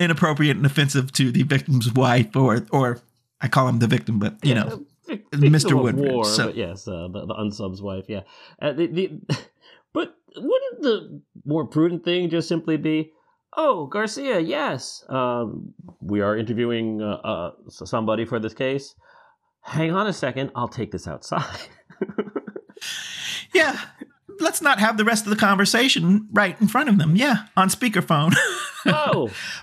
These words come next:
Speaker 1: But
Speaker 2: well, I found, I found a truck that's clearly Roy's truck, and she's gonna know it's Roy's truck immediately as soon as I describe it. So let me describe it.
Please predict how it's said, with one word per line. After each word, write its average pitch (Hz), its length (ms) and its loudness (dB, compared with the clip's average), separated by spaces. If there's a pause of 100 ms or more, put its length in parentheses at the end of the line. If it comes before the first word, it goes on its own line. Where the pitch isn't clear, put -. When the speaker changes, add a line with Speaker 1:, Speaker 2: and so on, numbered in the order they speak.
(140)
Speaker 1:
But 359 220 2
Speaker 2:
well, - 200 2
I 339 200 0
found, 254 420 -4
I 330 200 0
found 349 340 -2
a 240 80 -2
truck 403 440 0
that's 311 200 -2
clearly 381 460 2
Roy's 392 340 0
truck, 415 280 -2
and 277 120 2
she's 339 160 0
gonna 240 180 0
know 320 200 -2
it's 269 120 -6
Roy's 277 240 -2
truck 277 220 -2
immediately 247 420 2
as 294 80 2
soon 320 140 0
as 349 80 4
I 403 120 0
describe 440 480 0
it. 160 80 -2
So 190 120 -2
let 180 100 0
me 175 60 -2
describe 135 400 -4
it. - 240 -14